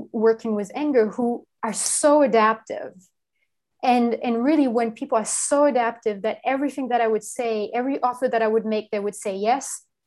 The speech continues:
I make no offer. I really, I stand right there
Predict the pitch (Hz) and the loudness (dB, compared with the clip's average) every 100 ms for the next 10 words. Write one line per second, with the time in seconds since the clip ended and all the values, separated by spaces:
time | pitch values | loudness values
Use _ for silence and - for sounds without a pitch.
0 | _ 226 214 226 233 - 220 220 220 220 | _ -4 0 0 -2 -6 -6 -2 0 0
1 | 190 196 190 - - - _ _ _ _ | 0 -2 -4 -10 -10 -12 _ _ _ _
2 | _ _ _ _ - 220 220 269 214 - | _ _ _ _ -8 -4 -2 0 0 0
3 | 208 - - - 247 262 277 285 - _ | -2 -4 -10 -4 -2 0 2 0 -2 _
4 | _ - 202 226 269 - 233 202 202 202 | _ -10 0 0 0 -2 -2 0 0 -4